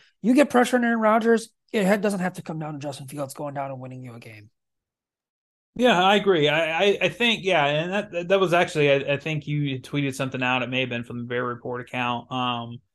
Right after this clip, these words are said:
Speaker 2: basically, you know, kind of talking about what you just did with Alan Williams and the defense and, and how well, I, I think a lot of people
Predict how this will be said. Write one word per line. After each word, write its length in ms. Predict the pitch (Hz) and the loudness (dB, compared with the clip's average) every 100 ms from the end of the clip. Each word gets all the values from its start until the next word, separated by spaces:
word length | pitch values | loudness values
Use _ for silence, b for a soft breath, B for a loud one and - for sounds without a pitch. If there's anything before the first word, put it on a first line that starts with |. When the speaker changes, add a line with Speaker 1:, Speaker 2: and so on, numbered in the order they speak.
| _ _ _ _ _ - | _ _ _ _ _ 0
Speaker 2:
basically, 720 | 147 151 156 143 139 127 - | 2 2 2 2 2 0 -4
you 140 | 135 | -4
know, 300 | 127 120 117 - | -4 -4 -6 -2
kind 160 | 151 | -2
of 80 | 139 | 0
talking 300 | 147 139 143 | 2 0 0
about 220 | 131 127 | 0 0
what 120 | 135 | -2
you 100 | 139 | -6
just 220 | 131 123 117 | -4 -6 -2
did 260 | 131 123 | 0 0
with 380 | 123 127 127 - | 0 0 0 0
Alan 300 | 131 120 120 | -4 -4 -4
Williams 400 | 123 127 123 123 | -4 -4 -4 -6
and 100 | 123 | -8
the 60 | 120 | -6
defense 580 | 123 123 123 120 120 | -6 -6 -6 -6 -8
and, 260 | 127 120 120 131 | -10 -12 -12 -10
and 160 | 131 | -8
how 280 | - 170 175 | 0 2 4
well, 640 | 139 139 151 147 135 - - - | 4 4 6 6 4 -2 -12 -6
I, 200 | 165 156 | -2 0
I 40 | 170 | 2
think 160 | 262 | 2
a 60 | 269 | 4
lot 240 | 190 190 | 4 4
of 80 | 160 | 2
people 580 | 180 175 165 139 131 | -4 -4 0 0 0